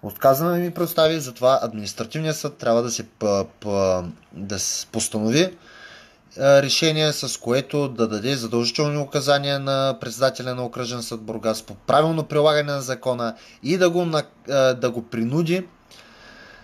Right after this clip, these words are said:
с съдебен акт да ми предостави въпросните протоколи като дължа-, дължима обществена информация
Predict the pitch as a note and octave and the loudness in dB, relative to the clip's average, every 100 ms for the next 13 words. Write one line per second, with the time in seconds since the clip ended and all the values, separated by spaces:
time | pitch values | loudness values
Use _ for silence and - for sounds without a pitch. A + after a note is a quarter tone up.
0 | - - B2 B2 A#2+ - C#3+ - B2+ A2 | -18 -4 4 6 6 4 0 2 0 4
1 | E3+ F3+ F3 E3+ - - _ - A2+ C#3+ | 4 4 2 -2 -10 -20 _ -18 0 0
2 | E3 F3 F3 C3 A#2 - D3 D3 C#3+ A#2 | 2 -2 -4 -8 -8 2 2 4 -2 -4
3 | B2+ B2+ C#3+ A#2+ A#2+ A#2 - B2 B2+ A#2 | -2 -4 -6 -12 -12 -12 -6 -4 -4 -6
4 | A#2 D3 D3+ - - A2+ G#2 G2+ A#2 C3 | -4 0 0 -2 -16 -4 -2 4 4 4
5 | C3+ A#2 G#2+ G2+ C3+ D#3+ D#3+ A2+ - B2 | 0 -2 -2 0 0 0 0 -6 -6 -6
6 | A#2 C3+ C3 A#2 A2+ G#2 G#2+ A#2+ - C3 | -6 -8 -8 -10 -10 -4 -2 -2 -2 -6